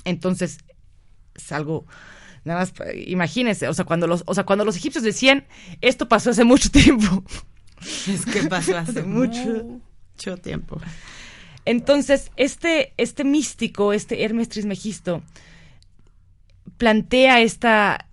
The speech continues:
Speaker 1: esta tradición filosófica que después va a adquirir su nombre y que muchos dicen que anuncia, como ya dije, la anuncia, eh, es la filo-,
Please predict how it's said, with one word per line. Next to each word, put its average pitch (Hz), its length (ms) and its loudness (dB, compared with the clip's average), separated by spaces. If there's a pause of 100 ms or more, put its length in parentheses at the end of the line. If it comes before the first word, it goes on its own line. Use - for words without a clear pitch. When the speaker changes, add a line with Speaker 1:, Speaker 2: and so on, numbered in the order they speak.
Speaker 1:
esta 202 460 -2
tradición 196 680 0
filosófica 196 720 -2
que 156 100 -2
después 165 320 -4
va 185 40 2
a 185 40 0
adquirir 185 240 -4
su 196 140 -8
nombre 175 400 -4 (420)
y - 120 -4
que 214 120 0
muchos 247 500 0
dicen 202 500 -2 (1120)
que 185 260 -2
anuncia, 214 540 4
como 156 160 -4
ya 147 120 2
dije, 190 420 -2 (340)
la 170 460 2
anuncia, 190 960 2 (600)
eh, 160 560 0
es 165 160 -2
la 175 100 0
filo-, - 280 -6